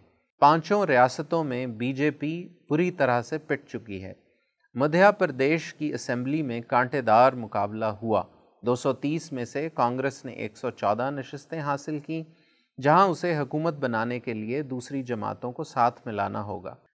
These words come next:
چنانچہ کانگریس نے وہاں کی مقامی جماعت مایاوتی کی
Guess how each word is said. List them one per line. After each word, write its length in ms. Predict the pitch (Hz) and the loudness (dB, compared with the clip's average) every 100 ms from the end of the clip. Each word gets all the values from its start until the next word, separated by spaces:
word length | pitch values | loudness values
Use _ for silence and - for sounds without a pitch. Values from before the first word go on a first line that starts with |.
| - | -2
چنانچہ 420 | 151 156 170 220 | 2 4 4 2
کانگریس 580 | 208 156 165 202 190 185 | 4 4 6 2 0 -4
نے 80 | |
وہاں 280 | 151 127 151 | 0 2 2
کی 140 | 151 156 | -2 -4
مقامی 480 | 131 127 123 156 | -2 2 2 2
جماعت 500 | 143 117 107 110 117 | -2 -2 2 2 2
مایاوتی 680 | 120 113 131 135 123 127 180 | 0 4 6 4 2 -4 -8
کی 260 | 151 127 127 | -8 -8 -8